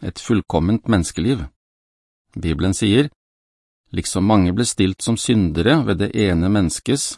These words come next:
Adams, ulydighet, så skal også mange bli stilt som rettferdige ved den enes,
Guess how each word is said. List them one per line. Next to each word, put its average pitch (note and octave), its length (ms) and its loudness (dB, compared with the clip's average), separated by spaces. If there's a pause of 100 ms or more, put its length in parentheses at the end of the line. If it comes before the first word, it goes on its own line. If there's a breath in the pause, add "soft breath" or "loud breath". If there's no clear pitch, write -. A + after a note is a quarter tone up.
Adams, F#2 640 2 (160)
ulydighet, F#2 760 0 (380)
så E2 280 -4
skal C3 240 0
også A#2+ 240 2
mange G2+ 260 4
bli G2+ 140 -2
stilt F#2 320 -2
som F#2+ 160 -2
rettferdige G2 640 -2 (100)
ved F#2 160 -2
den G2 180 0
enes, G#2 580 0